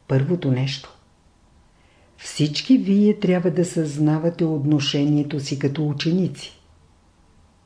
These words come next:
И злото в сегашния свят е, че всеки иска да бъде учител.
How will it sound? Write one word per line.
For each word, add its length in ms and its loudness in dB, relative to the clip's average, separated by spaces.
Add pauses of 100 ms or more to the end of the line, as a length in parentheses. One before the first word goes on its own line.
(540)
И 140 2
злото 440 2
в 60 -2
сегашния 600 0
свят 440 -4
е, 260 0 (380)
че 220 -8
всеки 640 -6
иска 580 -4
да 160 -4
бъде 480 -2
учител. 600 -6